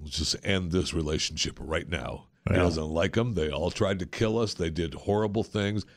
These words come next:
Speaker 1: They tortured him, and he wants 'em gone. And,
Speaker 2: Yeah.
Speaker 1: you know, Maggie, of course, is on that same page because of, uh,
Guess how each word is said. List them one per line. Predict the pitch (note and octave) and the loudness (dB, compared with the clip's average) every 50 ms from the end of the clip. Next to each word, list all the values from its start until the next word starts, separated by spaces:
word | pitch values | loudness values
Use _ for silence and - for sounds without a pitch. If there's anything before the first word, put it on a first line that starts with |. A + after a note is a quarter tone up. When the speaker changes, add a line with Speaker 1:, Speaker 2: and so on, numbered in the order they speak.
| _ _ - | _ _ 2
Speaker 1:
They | F#2+ A2 G#2+ | 2 2 2
tortured | F#2+ - - - D#3 F3+ F3 - - C#3+ A#2+ A2+ | 2 2 4 6 6 6 6 6 6 6 6 6
him, | - D3+ D#3 C3+ C3 C3+ C3+ - - _ _ _ _ _ _ _ _ - - _ _ _ _ _ _ _ _ _ _ _ _ _ _ _ - | 6 6 4 4 4 2 0 -2 -4 _ _ _ _ _ _ _ _ -20 -20 _ _ _ _ _ _ _ _ _ _ _ _ _ _ _ -6
and | B2 A2 | -2 2
he | G#2 A#2 A#2+ | 4 4 4
wants | A2+ G#2 G#2 G2+ - | 6 4 4 2 0
'em | F2+ D#2 | -4 -4
gone. | D2+ C2+ B1 G#1+ G1+ - - - _ _ _ - _ _ - | -4 -4 -4 -4 -6 -10 -14 -20 _ _ _ -20 _ _ -4
And, | - G#2 | 0 4
Speaker 2:
Yeah. | G#2 E2 E2 F2 | 4 4 4 4
Speaker 1:
you | A2 A#2 | 4 2
know, | G#2 F2+ F2+ | 2 2 2
Maggie, | G#2 G#2+ A2+ B2 G2 G2+ G#2 G#2 | 2 2 2 4 4 4 4 2
of | F#2 - | 2 2
course, | - A2+ G#2+ G2 - G#2 | 2 2 2 2 2 2
is | F#2+ G2 | 2 2
on | G2 F#2+ | 2 2
that | F#2 G2 F#2 - | 2 0 2 2
same | - A2 G2+ G2 F#2 D#2+ | 2 2 2 2 0 0
page | - B2 A2+ G2 F2+ F#2 F2+ F#2 - - - - _ _ _ | 0 2 2 2 2 0 -2 -6 -10 -18 -20 -20 _ _ _
because | A2+ G2+ - A2 G#2+ G2 F2 - - | -4 -2 0 2 2 2 0 -2 -2
of, | - G#2 G2 F#2+ F#2 E2+ D2+ C#2 | -2 0 2 2 2 0 -2 -4
uh, | D#2 F2+ F2 D#2+ D#2 D#2 | -2 -2 0 0 0 -2